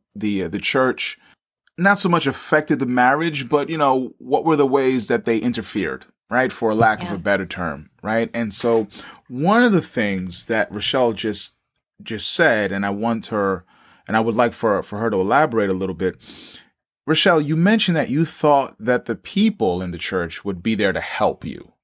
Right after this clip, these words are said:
Speaker 2: Yeah.
Speaker 1: What how do they demonstrate the opposite?
Speaker 2: Mm. Uh, well, when it,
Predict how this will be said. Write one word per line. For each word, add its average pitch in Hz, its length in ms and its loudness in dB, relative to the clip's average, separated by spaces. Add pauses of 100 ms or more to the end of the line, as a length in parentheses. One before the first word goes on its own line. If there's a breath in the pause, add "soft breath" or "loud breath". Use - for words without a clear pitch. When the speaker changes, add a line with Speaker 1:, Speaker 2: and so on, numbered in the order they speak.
(240)
Speaker 2:
Yeah. 180 280 -6 (520)
Speaker 1:
What 160 680 -2 (1120)
how 175 280 2
do 190 80 2
they 175 160 2
demonstrate 117 680 -2
the 104 220 -6
opposite? - 500 -2 (1040)
Speaker 2:
Mm. 226 360 2 (640 loud breath)
Uh, 247 300 4 (400)
well, 247 320 2
when 277 200 2
it, - 100 -2